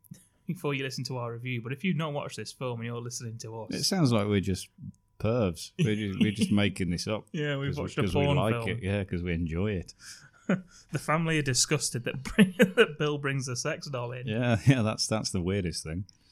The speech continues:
Speaker 1: That's a really disgusting thing to bring into Mom and Dad's room. <laughs>
Speaker 2: Yeah.
Speaker 1: Mom and Dad's bedroom. That's what she, is what she, uh, the sister says.
Speaker 2: Whilst being massaged by her semi-naked dad.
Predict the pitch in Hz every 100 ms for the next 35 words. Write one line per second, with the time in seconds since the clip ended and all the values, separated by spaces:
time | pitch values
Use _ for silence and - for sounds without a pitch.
0 | _ _ - 143 170 139 139 143 131 123
1 | 123 - 123 - 120 117 127 127 123 113
2 | 117 113 113 - 117 113 117 113 110 113
3 | 110 110 107 107 - _ _ _ 180 -
4 | _ - - - 131 131 123 123 120 120
5 | 120 113 113 120 147 139 120 - 120 -
6 | 131 135 - - 120 123 120 117 135 120
7 | 120 120 113 120 - _ _ _ - -
8 | _ _ _ 95 92 - 87 85 87 85
9 | 95 90 87 - - 87 90 85 - 90
10 | 90 90 87 87 90 78 95 95 82